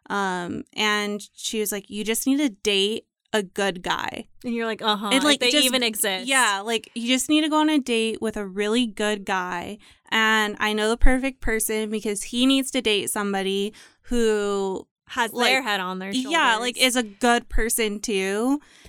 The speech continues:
Speaker 1: And
Speaker 2: Didn't you say that, like, your first encounter, he, like, brought, he knew that Ian, your son, liked Sonic, so he bought him a watch?
Speaker 1: Yeah,
Speaker 2: And
Speaker 1: so
Speaker 2: that's
Speaker 1: that's,
Speaker 2: kinda
Speaker 1: like,
Speaker 2: how he
Speaker 1: we
Speaker 2: broke
Speaker 1: had
Speaker 2: the
Speaker 1: other
Speaker 2: barrier?
Speaker 1: encounters where it was, like,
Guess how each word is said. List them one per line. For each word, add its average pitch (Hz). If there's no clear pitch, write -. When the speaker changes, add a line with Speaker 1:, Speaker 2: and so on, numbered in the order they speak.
Speaker 1:
And 208
Speaker 2:
Didn't 302
you 453
say 240
that, 254
like, 233
your 240
first 233
encounter, 220
he, 214
like, 233
brought, 214
he 269
knew 262
that 247
Ian, 220
your 214
son, 214
liked 208
Sonic, 226
so 247
he 254
bought 220
him 240
a 226
watch? 196
Speaker 1:
Yeah, 247
Speaker 2:
And 202
Speaker 1:
so 240
Speaker 2:
that's 262
Speaker 1:
that's, 285
Speaker 2:
kinda 370
Speaker 1:
like, 330
Speaker 2:
how 254
he 262
Speaker 1:
we 202
Speaker 2:
broke 240
Speaker 1:
had 269
Speaker 2:
the 302
Speaker 1:
other 233
Speaker 2:
barrier? 262
Speaker 1:
encounters 254
where 254
it 233
was, 247
like, 240